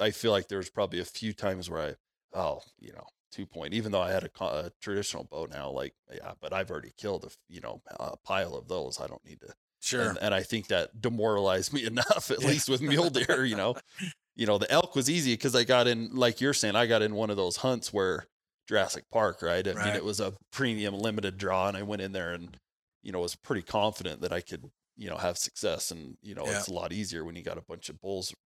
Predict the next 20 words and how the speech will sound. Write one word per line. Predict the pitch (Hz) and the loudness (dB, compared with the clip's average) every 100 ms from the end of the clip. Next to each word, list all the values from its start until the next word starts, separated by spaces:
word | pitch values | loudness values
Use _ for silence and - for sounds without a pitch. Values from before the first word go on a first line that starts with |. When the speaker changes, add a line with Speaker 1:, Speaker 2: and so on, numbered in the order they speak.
| _ | _
Speaker 1:
running | - 92 90 82 | -12 -10 -10 -8
by | 78 | -6
you | 85 | -6
at | 69 | -8
twenty | - 92 82 | -10 -12 -8
yards | 78 69 - | -8 -8 -10
with | 76 - | -14 -12
Corey | - 95 95 | -8 -6 -6
behind | - 85 71 | -10 -10 -10
you, | 69 | -10
but | 76 64 - _ _ _ _ _ _ _ | -10 -14 -16 _ _ _ _ _ _ _
Speaker 2:
Yeah, | 135 120 | -2 0
my | 117 135 | 2 2
mule | 139 135 139 | 4 4 2
deer, | 131 120 127 127 | 4 2 2 2
my | 120 123 123 110 - | 4 4 4 0 -6
transition | - 147 123 117 127 - 131 | 0 2 2 4 4 4 2
to | 120 | 0
the | 110 110 101 | 2 2 4
stick | - 143 | 2 0